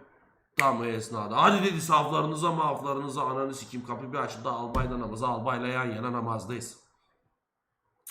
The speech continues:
Sorun bir, abdestim yok. Namaz safındayız. Albay direkt yanıma geldi, kapı açıp oraya açladı, ben çıkamadım.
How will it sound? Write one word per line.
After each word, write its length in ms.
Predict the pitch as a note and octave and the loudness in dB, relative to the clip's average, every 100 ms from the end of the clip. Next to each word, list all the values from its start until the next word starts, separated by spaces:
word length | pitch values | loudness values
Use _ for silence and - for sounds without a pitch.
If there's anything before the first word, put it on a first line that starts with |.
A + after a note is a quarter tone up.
| - _ _ _ _ _ _ _ _ _ _ _ - | -20 _ _ _ _ _ _ _ _ _ _ _ -14
Sorun 400 | - B2 G3 G#3 | 0 6 6 8
bir, 320 | A3+ - - | 6 6 4
abdestim 540 | C#3 C#3 E3 - B3+ B3 | 6 8 8 6 6 8
yok. 260 | B3+ - - - - _ _ _ _ _ _ _ _ _ _ _ _ _ - | 8 6 -4 -16 -20 _ _ _ _ _ _ _ _ _ _ _ _ _ 0
Namaz 380 | C#3 E3+ G3+ G#3+ | 6 12 12 12
safındayız. 760 | B3 A#3+ A#3+ A#3+ B3+ C4 - - | 12 12 12 10 8 8 0 6
Albay 420 | G3 G3 A3+ A#3+ | 10 12 12 12
direkt 220 | A#3+ A3+ G3 | 12 10 10
yanıma 240 | G3+ A#3+ | 12 12
geldi, 280 | C4 C4+ C4 | 12 12 12
kapı 200 | B3 B3+ | 10 12
açıp 240 | B3 A#3 | 12 10
oraya 220 | G#3+ G#3+ A3 | 8 10 10
açladı, 400 | G#3+ A#3 B3+ A3+ | 10 6 4 4
ben 180 | A3 | 4
çıkamadım. 440 | A3 A#3+ A#3+ A#3+ | 6 6 8 8